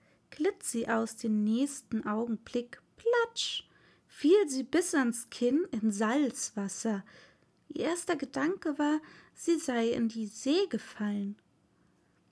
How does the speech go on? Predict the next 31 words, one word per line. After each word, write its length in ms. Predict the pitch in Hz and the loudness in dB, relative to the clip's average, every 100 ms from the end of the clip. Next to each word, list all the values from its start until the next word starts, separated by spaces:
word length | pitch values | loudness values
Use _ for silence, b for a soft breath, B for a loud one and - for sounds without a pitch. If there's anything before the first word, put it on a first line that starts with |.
| _ _ _ _ _ - | _ _ _ _ _ 4
"Und 160 | 370 349 | 4 6
in 180 | 277 | 2
dem 280 | 269 254 254 | 4 2 0
Fall 320 | 277 - 349 415 b b - | -2 0 0 0 b b -2
kann 200 | 349 339 | 4 6
ich 180 | 311 | 6
mit 200 | 294 277 | 4 4
der 180 | 269 247 - | 2 -2 0
Eisenbahn 720 | 453 587 302 262 226 226 220 | 2 2 4 4 4 2 0
zurückreisen", 1040 | - 233 240 240 240 240 240 240 240 240 B B B | 0 -2 -2 -2 0 2 4 4 0 -4 B B B
sprach 460 | - - - 208 196 | -20 -12 -4 -4 -4
sie 200 | - 214 | -6 -4
bei 300 | 220 220 214 | 0 0 0
sich. 400 | 202 220 - - b b b _ _ | -2 -4 -4 -14 b b b _ _
Alice 360 | 330 294 277 - | 0 2 2 0
war 280 | 226 233 233 | 2 2 2
einmal 640 | 220 262 269 226 226 226 | 2 2 2 2 2 0
in 160 | 214 202 | 0 -2
ihrem 340 | 208 196 202 | -4 -4 -2
Leben 440 | 202 214 233 226 214 B B B | 0 4 2 2 -2 B B B
an 160 | - 214 | 0 2
der 140 | 214 | 2
See 340 | 190 208 240 240 | 2 2 2 0
gewesen 680 | 214 180 196 202 196 196 b b b b | -4 -2 -4 -4 -4 -6 b b b b
und 260 | 254 233 226 | -2 0 4
war 280 | 277 339 | 4 4
zu 220 | 349 - 262 | 0 -2 -2
dem 280 | 247 220 | 0 -2
allgemeinen 800 | - 339 403 330 240 247 269 226 | 0 0 0 0 0 2 2 2
Schluss 500 | 208 - 285 370 - | -2 -2 0 0 -2
gelangt, 540 | - 294 277 277 285 | -2 2 4 4 4